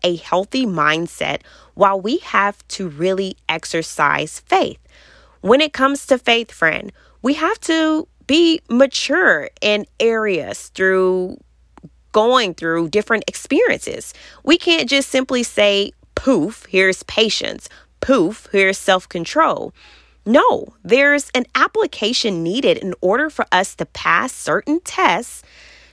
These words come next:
to what, to help us to really get what we need in order to level up. Think about the father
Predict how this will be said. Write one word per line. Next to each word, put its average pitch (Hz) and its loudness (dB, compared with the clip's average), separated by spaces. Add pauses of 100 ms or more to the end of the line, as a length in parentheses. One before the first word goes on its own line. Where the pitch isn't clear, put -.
to 208 2
what, 170 0 (280)
to 220 -2
help 339 -4
us 165 -2
to 180 2 (460)
really 233 6
get 247 0
what 214 0
we 214 -2
need 208 0
in 170 2
order 226 2
to 180 -2
level 165 -2
up. - -2 (340)
Think 453 4
about 302 2
the 233 0
father 220 0